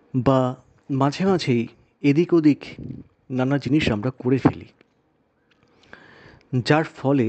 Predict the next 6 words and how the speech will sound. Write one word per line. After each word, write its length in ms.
বাস্তুতে 600
তৈরি 340
হয় 220
কিন্তু 340
বাস্তু 460
সমস্যা। 580